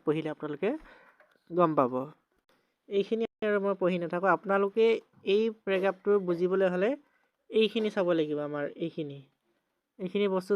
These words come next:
চাই লোৱাৰ পিছতহে আপোনালোকে গম পাব এইটোত কি কৈছে। এইখন এখন মিটিঙৰ নটিফিকেশ্যন হয়। সেই একেখিনি কথাকে আমাৰ নটিফিকেশ্যনখন যদি আপোনালোকে অসমীয়ালৈ ট্ৰান্সলেট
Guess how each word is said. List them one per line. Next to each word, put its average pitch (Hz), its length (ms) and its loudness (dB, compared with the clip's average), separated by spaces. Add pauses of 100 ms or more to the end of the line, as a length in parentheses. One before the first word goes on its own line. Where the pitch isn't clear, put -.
চাই 180 180 4
লোৱাৰ 185 180 4
পিছতহে 175 360 0
আপোনালোকে 165 320 -2 (120)
গম 143 200 -2
পাব 143 120 -2 (800)
এইটোত 156 320 -2
কি 170 140 -2
কৈছে। 135 260 -2 (1300)
এইখন 196 240 0 (260)
এখন 208 140 0 (100)
মিটিঙৰ 185 420 2 (140)
নটিফিকেশ্যন 175 640 -4
হয়। 220 140 -2 (640)
সেই 226 180 8 (100)
একেখিনি 233 720 4 (180)
কথাকে 208 360 2
আমাৰ 196 180 2
নটিফিকেশ্যনখন 208 760 2
যদি 214 180 2
আপোনালোকে 196 320 0 (120)
অসমীয়ালৈ 185 480 2
ট্ৰান্সলেট 185 480 0